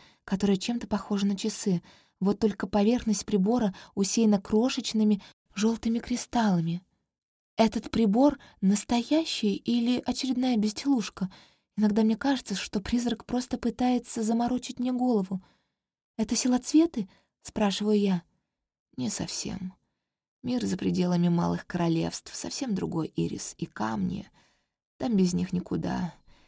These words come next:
Их магия позволяет сделать некоторые предметы очень полезными». «За пределами, вот как значит». «Вот как значит»,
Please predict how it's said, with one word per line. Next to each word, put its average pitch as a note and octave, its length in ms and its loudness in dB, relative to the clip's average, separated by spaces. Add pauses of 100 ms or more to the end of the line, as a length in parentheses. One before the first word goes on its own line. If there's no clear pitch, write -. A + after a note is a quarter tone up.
(220)
Их A3 220 -4
магия F#3+ 380 2
позволяет F3 580 2
сделать F3 360 -2
некоторые F3 440 0
предметы F3 680 0
очень E3+ 320 -2
полезными». F#3 680 -4 (480)
«За G3+ 160 -4
пределами, F3+ 1120 -2
вот F3+ 300 -4
как - 200 -10
значит». - 600 -10 (1120)
«Вот A#3+ 340 2
как G3+ 260 0
значит», F#3 760 0